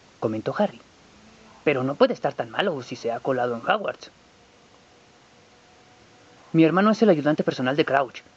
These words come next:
informó Ron a Sirius. "Dice que lo que tiene Crouch se debe al exceso de trabajo". "Eso sí,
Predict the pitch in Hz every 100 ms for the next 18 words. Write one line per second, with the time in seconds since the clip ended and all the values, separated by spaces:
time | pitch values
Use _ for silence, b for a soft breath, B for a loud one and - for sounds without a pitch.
0 | _ 131 120 123 131 135 131 131 151 202
1 | 131 - - - - - - - 123 120
2 | 180 185 185 135 135 147 135 135 151 147
3 | - 135 131 123 143 143 123 - 143 170
4 | 139 107 139 - - - _ _ - _
5 | _ - - _ - - - - - B
6 | B B B 131 180 - 180 131